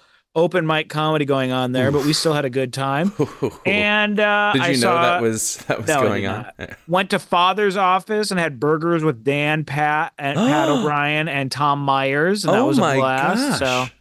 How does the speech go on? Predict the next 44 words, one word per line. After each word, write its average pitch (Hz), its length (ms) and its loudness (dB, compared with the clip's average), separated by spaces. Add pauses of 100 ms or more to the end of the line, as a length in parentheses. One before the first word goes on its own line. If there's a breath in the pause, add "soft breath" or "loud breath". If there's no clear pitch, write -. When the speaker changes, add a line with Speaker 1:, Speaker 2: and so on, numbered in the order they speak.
(400)
Speaker 1:
yeah, 311 120 0
I 254 120 2
did, 240 120 0
I 233 120 0
had 226 140 -2
some. 185 240 -6
I 185 160 -4
was 190 220 -2
good, 156 280 0
but 180 120 2
you 208 80 4
know, 233 100 4
it 226 40 4
was 220 120 0
interesting 214 420 -2
being 190 160 2
back 175 200 0
in 180 80 -6
L 175 160 0
A. 180 100 2
I 170 80 2
was 151 160 -2
like, 147 320 -2 (920 soft breath)
"This 156 220 2
does 175 160 -4
not 160 200 -2
feel 151 140 -8
like 120 180 -6
home." 107 340 -10 (300)
Speaker 2:
Oh, 202 140 2
really? 170 420 0 (340)
Speaker 1:
And 170 180 -2
that 170 140 -2
was 160 140 -4
an 160 80 -2
odd 127 340 -4
feeling 110 360 -8
for 104 180 -14
me. 95 260 -14 (280)
Speaker 2:
What 160 240 2
was 180 240 -2
your 151 400 2
nostalgia 127 720 -2
level? 92 460 -6